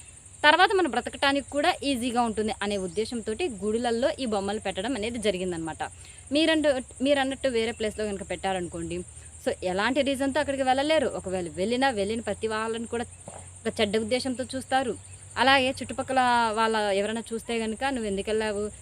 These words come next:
So, ఎవరితోనైనా నీకు కనెక్షన్ ఉందా?" ఇట్లాంటి కామెంట్స్ అన్నీ చేస్తారు అనే ఉద్దేశంతోటి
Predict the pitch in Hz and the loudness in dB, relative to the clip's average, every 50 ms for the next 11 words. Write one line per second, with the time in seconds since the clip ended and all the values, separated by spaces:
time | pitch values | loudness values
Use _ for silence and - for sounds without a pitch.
0 | - - - - - 247 247 226 208 190 190 190 - 226 214 220 214 220 208 - | -20 -20 -10 -4 0 2 4 4 4 4 2 0 -2 -4 -2 -2 -2 -2 -2 -4
1 | 208 190 185 190 - - 214 208 208 202 202 - - 214 - - 277 294 330 359 | -4 -6 -6 -6 -8 -8 -6 -4 -4 -4 -4 -6 -8 -12 -8 -2 0 2 4 4
2 | 349 294 339 311 302 294 - 262 233 233 254 277 302 277 262 240 254 226 - 214 | 4 4 2 2 0 0 -2 -2 -2 0 -2 -2 -2 -2 -2 -4 -4 -4 -4 -4
3 | 202 196 - 214 196 190 202 190 190 185 185 175 165 165 190 196 208 202 185 190 | -4 -4 -2 -2 -2 0 0 0 -2 -2 -4 -6 -6 -6 -6 -6 -6 -8 -6 -6
4 | 202 202 - 320 381 | -4 -4 -2 -4 -4